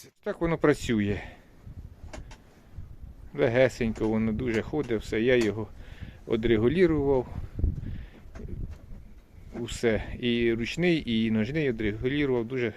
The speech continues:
хорошо вийшло. Так, і ще я вам хочу показати сидіння, яке я поміняв в, в тракторі. Викинуте вісімдесят друге, білоруське те, і поставив я, таке мені трапилося, я купив його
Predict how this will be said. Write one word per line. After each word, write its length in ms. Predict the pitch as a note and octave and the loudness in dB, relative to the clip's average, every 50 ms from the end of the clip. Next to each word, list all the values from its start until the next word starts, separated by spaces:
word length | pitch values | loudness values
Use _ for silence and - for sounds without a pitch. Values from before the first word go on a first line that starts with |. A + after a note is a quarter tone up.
| - - - - - - - - G#2+ A2 F#2+ - - - | -8 -16 -20 -20 -20 -20 -18 -14 -14 -12 -12 -12 -12 -8
хорошо 300 | - G2+ F#2 F2+ - - - | -6 -6 -6 -6 -6 -6 -4
вийшло. 440 | - - - - - - - - - - - - - - - - - - - - - - - - - - - - - - - - - - - - - - - - - - - - - - - - - - - - - - - - - - - - - - | -4 -4 -4 -4 -4 -6 -6 -6 -4 -4 0 2 2 2 2 0 -2 -2 -2 -6 -8 -8 -6 -4 -4 -4 -6 -8 -10 -8 -6 -4 -6 -6 -6 -10 -14 -14 -12 -8 -6 -4 -4 -4 -4 -2 0 0 2 2 4 6 6 6 6 6 2 -2 -4 -4 -6 4
Так, 240 | - D3+ C#3 B2 - - | 8 8 8 8 8 4
і 60 | - | 2
ще 260 | - - - A3 G#3+ | 2 8 10 10 12
я 100 | G#3 F#3+ | 12 12
вам 140 | F3 E3 D#3 | 10 8 6
хочу 260 | - F3+ E3+ - E3 | 4 4 4 4 2
показати 480 | - - C#3 - - C3+ C3 D3 D3+ - | 2 2 2 4 6 6 6 6 4 4
сидіння, 500 | - - D3 B2+ A#2 A#2 A#2 A2 G#2+ G#2+ | 4 4 2 2 4 2 4 4 6 6
яке 320 | G#2+ G#2+ G2+ - D#3 D3+ | 6 4 4 4 2 2
я 100 | C3+ A#2+ | 2 2
поміняв 500 | A2+ - A2 A2 G#2+ G#2+ A2 A#2+ A#2+ A#2 | 2 2 2 4 4 4 4 6 6 8
в, 800 | G#2+ - - - - - - - - - - - - - - - | 8 6 6 4 2 2 2 2 2 2 2 2 0 -2 -2 -2
в 100 | - - | -2 2
тракторі. 600 | - G2 F#2 F2+ - - - F2+ E2+ - - - - - - - | 4 4 4 4 4 2 2 2 2 2 0 -2 -4 -4 -4 0
Викинуте 640 | A2+ B2+ B2 - A2 G2+ G#2 G#2 - - G2+ G2 - - - - - - - - - - - - - - - | 0 0 0 0 0 -2 -2 -2 0 0 -2 -2 -2 -2 0 0 0 -2 -6 -10 -10 -8 -8 -8 -6 -6 -4
вісімдесят 560 | - - - - - - - - - - - | -4 -2 -2 0 0 0 0 2 2 2 2
друге, 300 | - E3 F3 E3+ D3 C3 | 2 2 2 4 4 2
білоруське 600 | A2+ G#2+ A#2 A2+ C3 E3 G3+ G3 - - E3+ D3 | 2 2 4 4 4 4 4 0 0 -2 -2 -2
те, 200 | - - C#3+ - - | 0 0 0 0 -2
і 60 | B2+ | -6
поставив 640 | A2 - A2 G#2+ - - - F3 F3 D#3 C#3+ C3+ | -6 -6 -6 -6 -6 -4 -2 0 2 2 2 2
я, 180 | B2+ C3 C3 B2 - - - - - - - - - - - - | 0 0 -2 -2 -4 -8 -16 -18 -18 -16 -16 -16 -16 -16 -14 -12
таке 260 | - A#2 - C3+ C3 | -10 -8 -6 -4 -4
мені 240 | B2 A#2+ A2 A2 A2+ | -2 -2 -2 -2 -2
трапилося, 640 | - D3+ E3 F3 - - C#3+ C3+ C3+ B2+ - B2 | 0 0 0 0 0 0 0 0 0 -2 -2 -2
я 160 | A2+ A#2+ B2+ A#2+ | 0 0 0 -2
купив 420 | - - A2+ - - F3+ E3+ D#3 | -2 -6 -6 2 2 2 4 4
його 180 | D3 C#3+ C3+ | 4 2 2